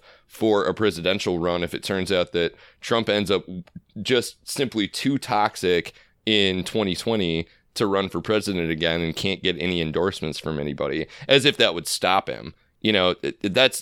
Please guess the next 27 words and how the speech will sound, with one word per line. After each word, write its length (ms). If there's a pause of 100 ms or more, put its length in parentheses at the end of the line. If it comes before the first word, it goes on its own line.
(160)
that's 220
Ben 260
Sass's 460
problem 680 (400)
on 240
every 200
single 360
issue, 320
is 220
he's 180
trying 280
to 60
play 540 (280)
the 280
old 300
Republican 540
playbook 640
and 160
actually, 560 (440)
you 100
know, 80 (100)
occasionally 920
will 520
make 340
mouth 380
noises 600
toward 500